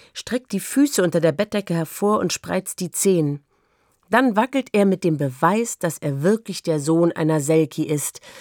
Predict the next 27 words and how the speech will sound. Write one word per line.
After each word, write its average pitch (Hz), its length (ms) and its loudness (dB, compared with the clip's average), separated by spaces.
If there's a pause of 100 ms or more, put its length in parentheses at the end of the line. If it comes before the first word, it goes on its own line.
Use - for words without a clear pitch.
(140)
Bei 160 140 2
Momme 262 380 4 (160)
sind 156 320 0
Zeigezehe 190 960 -4
und 147 200 0
Mittelzehe 196 760 0 (220)
mit 170 160 -4
einer 151 200 -2
dünnen 180 520 2
Haut 151 160 -2
verbunden. 139 720 -2 (800)
Er 170 140 -8
ist - 180 -6
mit 151 160 -2
einer 151 200 0
Schwimmhaut 156 560 2
zur 156 160 2
Welt 151 200 0
gekommen 156 460 2 (280)
und 156 180 2
Schwimmhäute 240 680 4 (180)
haben 165 360 4
nur 214 280 8
Wasserbewohner, 147 800 2
wie 269 160 6
zum 147 220 -4
Beispiel 175 580 2